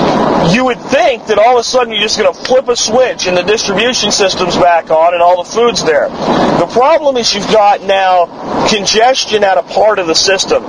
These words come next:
Wherever the food was being shipped to or stored first is overstocked. Some of it's probably laying in the fields rotting.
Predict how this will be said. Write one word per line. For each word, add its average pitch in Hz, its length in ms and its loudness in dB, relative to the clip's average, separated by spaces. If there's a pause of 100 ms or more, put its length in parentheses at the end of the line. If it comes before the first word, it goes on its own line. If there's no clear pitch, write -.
(320)
Wherever 254 440 2
the 220 120 -2
food 240 320 -2
was 202 140 -2
being 190 240 -2
shipped - 340 -2
to 240 100 0
or 185 140 2
stored 208 380 0
first 196 500 -2 (380)
is 180 240 0
overstocked. 185 1000 0 (380)
Some 262 240 2
of 240 140 0
it's 220 120 -8
probably 214 380 0
laying 208 460 0
in 196 100 0
the 165 80 0
fields 185 400 0
rotting. 147 580 2